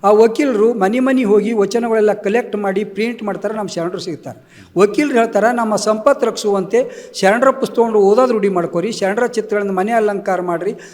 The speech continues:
ಸತತ ಉತ್ಸಾಹಿಗಳಾದ ತರುಣರು ಸಾಹಿತ್ಯ ಸೇವೆ ಮಾಡಿರಿ, ಹಿಂದಿನ ಕಾಲದ ಶರಣೀಯರಂತೆ ಇಂದಿನ ಕಾಲದ ಮಹಿಳೆಯರು ಮುನ್ನಡೀರಿ,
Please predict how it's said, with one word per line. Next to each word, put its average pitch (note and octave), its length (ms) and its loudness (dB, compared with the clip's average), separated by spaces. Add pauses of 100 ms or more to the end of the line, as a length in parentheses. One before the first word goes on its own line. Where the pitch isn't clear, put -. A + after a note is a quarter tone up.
ಸತತ G3 380 2
ಉತ್ಸಾಹಿಗಳಾದ A#3 760 2
ತರುಣರು G3+ 460 -2
ಸಾಹಿತ್ಯ G#3+ 480 -2
ಸೇವೆ F#3+ 260 -2
ಮಾಡಿರಿ, F3+ 320 -4 (300)
ಹಿಂದಿನ C4 360 0 (140)
ಕಾಲದ G#3+ 340 4
ಶರಣೀಯರಂತೆ G#3+ 760 0
ಇಂದಿನ A3+ 320 -2 (120)
ಕಾಲದ G3 200 -2
ಮಹಿಳೆಯರು G3+ 500 0
ಮುನ್ನಡೀರಿ, G3 720 -6